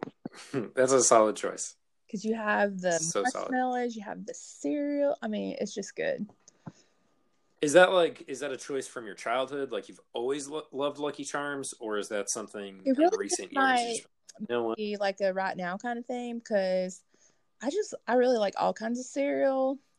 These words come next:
Speaker 2: I like
Speaker 1: Right.
Speaker 2: from healthy to not so healthy, like Lucky <laughs> Charms.
Speaker 1: <laughs> Right.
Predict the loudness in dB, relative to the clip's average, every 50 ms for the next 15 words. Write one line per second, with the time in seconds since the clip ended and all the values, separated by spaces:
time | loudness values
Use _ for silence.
0 | -12 -6 -2 -2 -2 -2 -4 -8 _ -4 -2 0 0 0 0 -2 -2 0 2 4
1 | 4 4 4 0 -2 -4 -4 -2 -2 -4 -6 -6 -6 -4 -4 -2 -2 -2 -4 -4
2 | -4 -4 -6 -6 -8 _ -16 -20 -20 _ _ _ -4 0 2 4 4 4 2 2
3 | 4 6 6 6 4 4 2 0 0 0 -2 -2 0 2 2 2 2 2 0 -2
4 | -2 0 0 0 0 -2 -8 -8 -8 -8 -8 _ _ _ _ _ _ _ _ _
5 | _ _ _ -14 -6 -2 0 0 4 6 8 8 8 6 2 0 -2